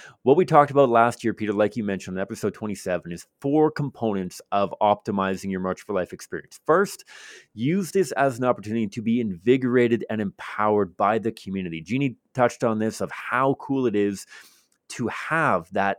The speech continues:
huge volume of people who are like-minded.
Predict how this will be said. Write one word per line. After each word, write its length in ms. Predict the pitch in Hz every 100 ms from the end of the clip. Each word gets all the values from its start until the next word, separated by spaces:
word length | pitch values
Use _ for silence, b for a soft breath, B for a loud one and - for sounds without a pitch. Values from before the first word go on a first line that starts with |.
| _
huge 880 | - - 190 226 240 196 123 95 -
volume 400 | 160 165 139 113
of 80 |
people 300 | - 131 113
who 240 | 95 113 107
are 100 | 95
like-minded. 920 | 98 120 147 117 113 120 123 90 80